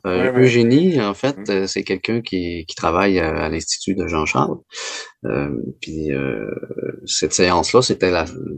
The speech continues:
Speaker 1: la séance que je devais vivre en tant qu'étudiant, là. Euh, faut le vivre au moins une fois pour savoir qu'est-ce que, qu'est-ce que c'est. Euh, ça a été très puissant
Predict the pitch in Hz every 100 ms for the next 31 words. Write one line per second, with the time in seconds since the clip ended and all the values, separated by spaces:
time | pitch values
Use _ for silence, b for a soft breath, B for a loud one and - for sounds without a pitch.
0 | - - 82 80 76 104 - 85 85 82
1 | 82 85 98 95 82 85 - - - 85
2 | 90 - 65 65 107 82 82 82 85 85
3 | 95 90 87 90 87 - 98 101 76 -
4 | 80 90 92 90 - - 80 80 82 -
5 | - - - 131 190 - B B B B
6 | B _ - 76 71 64 - - _ -
7 | - 78 98 - - 113 - - - 147